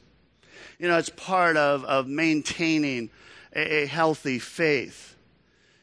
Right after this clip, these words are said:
Because as, as we learn to, to celebrate,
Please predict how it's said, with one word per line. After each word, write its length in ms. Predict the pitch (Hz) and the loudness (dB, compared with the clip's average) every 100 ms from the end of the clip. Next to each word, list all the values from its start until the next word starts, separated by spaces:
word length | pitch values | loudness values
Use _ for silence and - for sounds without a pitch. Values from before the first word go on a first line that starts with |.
| _ _ _ _ _ _ _ | _ _ _ _ _ _ _
Because 320 | - 143 175 165 | -8 -4 -2 2
as, 300 | 165 156 139 | 2 2 0
as 380 | 151 160 151 | -2 0 0
we 160 | 147 156 | 0 0
learn 840 | 147 143 170 170 160 120 110 123 - _ - | 0 0 2 2 2 0 -6 -12 -20 _ -6
to, 200 | 165 135 | -4 -2
to 160 | 151 | -4
celebrate, 720 | 139 - 160 156 127 131 110 | -4 0 2 2 0 -2 -2